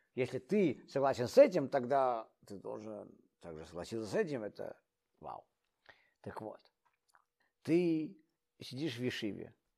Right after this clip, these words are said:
изучаешь о величии духовных миров, и ты поглощён этим величием. А потом тебе говорят: «А знаешь что?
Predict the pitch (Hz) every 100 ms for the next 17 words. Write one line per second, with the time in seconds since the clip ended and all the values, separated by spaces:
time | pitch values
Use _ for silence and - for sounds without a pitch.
0 | _ - 92 95 - 123 120 113 90 78
1 | 92 156 226 208 - 175 160 156 143 147
2 | _ _ _ - 107 - 113 104 95 87
3 | 82 80 _ _ _ _ 110 104 - 143
4 | - 120 107 120 107 - 147 139 117 -
5 | 98 92 95 _ _ _ 92 87 85 -
6 | - _ _ _ _ - - - - 254
7 | 240 131 - 107 98 95 85 - 82 85
8 | - 196 -